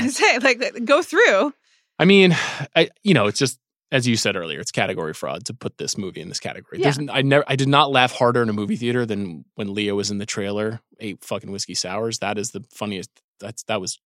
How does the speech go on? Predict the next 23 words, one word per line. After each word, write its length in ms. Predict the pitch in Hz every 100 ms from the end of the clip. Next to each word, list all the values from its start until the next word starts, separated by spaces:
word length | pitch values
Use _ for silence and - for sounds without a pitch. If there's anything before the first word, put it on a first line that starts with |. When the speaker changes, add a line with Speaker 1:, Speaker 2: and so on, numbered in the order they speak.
| -
Speaker 1:
brilliant 300 | 110 98 101
stuff. 320 | - 101 - _ _ _ _ _ -
But, 220 | 104 92 _ _ _ _ _ _ _ _
you 80 | -
know, 120 | 98 127
this 180 | 180 -
movie 260 | 117 85
is 400 | 69 - - - _ _ _ _ _ _
fairy 420 | - - 107 113 107
tale-esque, 580 | - 104 - 147 - 110
I 60 |
suppose, 520 | - 95 - 92 117
but 120 | - 107
it 80 | 113
also 720 | 110 - 117 110 107 107 104 _ _ _ _ _ _ _ _
is 120 | 139
essentially 440 | 156 226 302 147 113 _
fully 420 | - - 185 233 123
dramatic. 640 | 113 123 240 127 - _ _ _ _ _ _ _
It's 120 | -
about, 220 | 156 160 180
like, 140 | 165
a 140 | 143